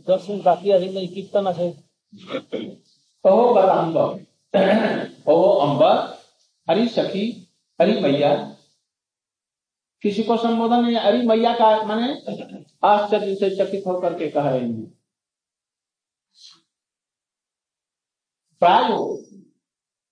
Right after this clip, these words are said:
Speaker 2: मुनयो वनेस्मिन विहगा, इस वन में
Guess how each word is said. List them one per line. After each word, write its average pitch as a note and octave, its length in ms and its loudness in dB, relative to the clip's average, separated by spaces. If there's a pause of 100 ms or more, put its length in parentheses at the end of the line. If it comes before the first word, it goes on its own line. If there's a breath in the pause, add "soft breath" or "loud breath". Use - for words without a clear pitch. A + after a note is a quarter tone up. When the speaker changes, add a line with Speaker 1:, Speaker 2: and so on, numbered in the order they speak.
(880)
Speaker 2:
मुनयो A#3 800 2 (480)
वनेस्मिन A3+ 760 0
विहगा, F#3 760 0 (2750)
इस A#3+ 200 0
वन G#3 320 2
में A#3 460 0